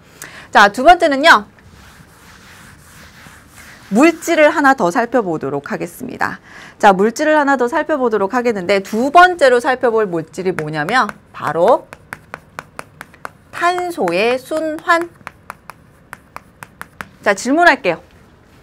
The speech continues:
탄소의 화학식은? 에이, 그렇죠. C입니다, C.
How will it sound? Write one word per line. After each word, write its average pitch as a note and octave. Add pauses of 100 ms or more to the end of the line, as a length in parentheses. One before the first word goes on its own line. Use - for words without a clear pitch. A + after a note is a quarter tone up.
(200)
탄소의 E4+
화학식은? C#4 (720)
에이, A3
그렇죠. - (500)
C입니다, D4
C. F#3